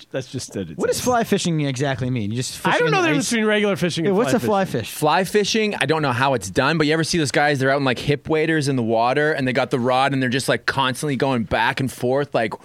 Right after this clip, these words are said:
Speaker 3: whipping the rod. That's fly fishing. So it's like they have this, like, floating, uh, thing, like, the floating lure that stays on top. Whereas normal fishing, you can send out a jig and it goes all the way down to the water. That's what I would do for a pickerel.
Speaker 1: So it stays on top.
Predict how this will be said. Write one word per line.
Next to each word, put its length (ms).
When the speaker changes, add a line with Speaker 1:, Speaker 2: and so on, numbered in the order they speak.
Speaker 3:
whipping 340
the 100
rod. 240
That's 160
fly 240
fishing. 360
So 160
it's 160
like 240
they 80
have 160
this, 160
like, 240
floating, 680
uh, 240
thing, 500
like, 200
the 80
floating 440
lure 280
that 160
stays 260
on 120
top. 380
Whereas 300
normal 280
fishing, 360
you 120
can 140
send 220
out 120
a 40
jig 320
and 80
it 40
goes 200
all 120
the 60
way 80
down 280
to 80
the 80
water. 420
That's 180
what 80
I 40
would 140
do 120
for 160
a 60
pickerel. 420
Speaker 1:
So 160
it 100
stays 280
on 100
top. 300